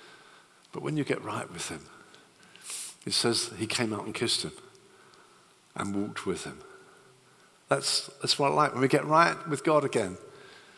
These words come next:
Jesus comes to us. There's no recrimination. It doesn't go on about it. Okay, you've repented. It's finished. It's all over. It doesn't keep on saying, "Why didn't you? I told you about this." No, no, it's done.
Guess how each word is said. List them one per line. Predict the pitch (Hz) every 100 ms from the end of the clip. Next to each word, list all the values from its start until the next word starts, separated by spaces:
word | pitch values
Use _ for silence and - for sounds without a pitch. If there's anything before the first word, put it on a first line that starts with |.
| - - - - _ _ _ _ - -
Jesus | - 123 117 -
comes | 123 107 -
to | -
us. | - - - - - - - - - - - - _ - -
There's | 131
no | 208
recrimination. | 190 170 - 165 139 117 120 - 143 147 165
It | 123
doesn't | 175 175
go | 151 139
on | 131
about | 127 113 123
it. | -
Okay, | 139 156 - - -
you've | 101 107
repented. | 113 143 143 - 165 - - -
It's | -
finished. | - 127 95 - - - - - - -
It's | -
all | 165 156
over. | 147 101 78 -
It | -
doesn't | 165 190 196
keep | 185 175
on |
saying, | 143
"Why | 139 185
didn't | 196 196
you? | 175
I | 226
told | 220 220 262
you | 214
about | 180 143
this." | 127 165
No, | 160
no, | 160
it's | 175 -
done. | 131